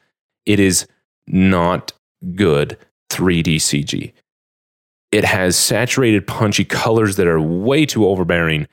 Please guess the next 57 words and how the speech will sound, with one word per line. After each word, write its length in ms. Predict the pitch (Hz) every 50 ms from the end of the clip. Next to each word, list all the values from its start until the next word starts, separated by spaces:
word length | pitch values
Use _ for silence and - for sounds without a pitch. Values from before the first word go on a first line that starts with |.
| _ _ _ _ _ _ _ _ _ _ -
and 280 | 107 110 104 101 101 104
none 160 | 120 131 147
of 80 | 151
it's 180 | 156 147 - -
exciting 440 | 104 - - 123 117 117 120 117 107
and 120 | 101 95
takes 320 | - - - 107 104 - -
advantage 380 | 90 - 98 98 101 95 87
of 120 | 101 87 92
anything 340 | - 107 104 90 85 98 95
that 140 | 90 85 -
three 200 | - - 92 85
D 180 | 87 82 82 78
C 160 | - - 87
G 160 | 78 82 80
can 100 | - 80
offer. 400 | - - 104 101 92 - - -
It, 160 | - - - -
it 140 | 92 -
seems 480 | - - - - 135 127 131 127 113 110
like 380 | 98 95 92 90 87 - - - _ _ _ _
they 100 | - 95
took 160 | - 107 95 -
a 40 |
two 180 | - - - 117
D 120 | 113 104
image 260 | 101 98 98 95 90 101
and 180 | 92 90 85
just 260 | 87 87 87 - - - _ _ _ _ _ _ _ _ _ _ _
made 300 | - 90 92 90 90 87
it 100 | 85 80
a 40 | 78
three 220 | - - 85 80 76
D 60 | 71
shape. 320 | - - - - - - - _ _ _ _ _ -
It 60 | - 110
doesn't 260 | 104 98 85 82 65
look 140 | 58 - -
good. 180 | - - - - - _ _ _ _ _ -
And 120 | 104 104 104
so 140 | - 127
it's 80 | 117 -
impressive 460 | 117 101 - - 160 147 - 143 120
that 100 | 113 107
Lupin 400 | 85 87 113 131 127 127 113 107
the 60 | 104
First 340 | 95 - - 120 110 - -
looks 420 | 92 90 95 110 135 139 - - -
this 220 | 110 107 - -
good 340 | - - 127 143 160 147 123
for 220 | - - 110 101
being, 560 | 90 90 87 110 131 135 110 95 95 101 120 - - - - _ -
as 280 | - 98 107 101 90
the 80 | 92 -
film 240 | - 123 117 101 -
calls 200 | 123 139 151 135
itself, 480 | 98 82 - - 95 113 117 - -